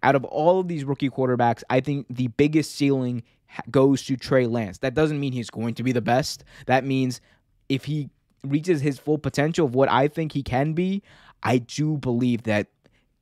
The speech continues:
uh, T-, Trey Lance is going to be the best out of this class. He's just got massive arm, huge intangibles, leadership skills, all of that. On top of that, he, he can run <laughs> with the football. He can run through people.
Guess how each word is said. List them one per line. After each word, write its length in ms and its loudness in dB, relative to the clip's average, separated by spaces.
uh, 280 0
T-, 160 -2
Trey 240 0
Lance 300 -4
is 80 -8
going 280 -4
to 60 -6
be 220 -4
the 80 -10
best 320 -6
out 120 -4
of 40 -6
this 140 -8
class. 240 -6
He's 140 -4
just 200 0
got 220 2
massive 560 0
arm, 400 0
huge 360 0
intangibles, 760 -2
leadership 520 0
skills, 400 -2
all 240 6
of 60 0
that. 240 -2
On 160 -6
top 260 4
of 80 4
that, 260 2
he, 240 -6
he 300 4
can 240 -2
run 480 0
<laughs> 20 0
with 100 0
the 80 -8
football. 640 -4
He 440 2
can 200 -2
run 280 2
through 300 2
people. 560 -4